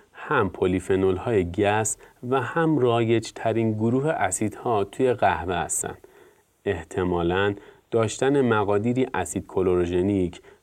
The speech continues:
برای یه فنجون قهوه دلپذیر مهمه. اگرچه مطمئنم که هیچ کدوم از ما هرگز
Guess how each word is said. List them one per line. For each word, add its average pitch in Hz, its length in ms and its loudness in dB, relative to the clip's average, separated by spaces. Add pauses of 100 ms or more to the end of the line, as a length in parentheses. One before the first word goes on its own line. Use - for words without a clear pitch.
(120)
برای 123 300 4
یه 127 160 4
فنجون 107 480 0
قهوه 92 480 0
دلپذیر 90 640 0
مهمه. 87 600 0 (760)
اگرچه 139 560 2
مطمئنم 104 880 4
که 101 140 -2
هیچ 113 380 -4
کدوم 98 280 0
از 87 220 0
ما 92 360 2
هرگز 131 720 0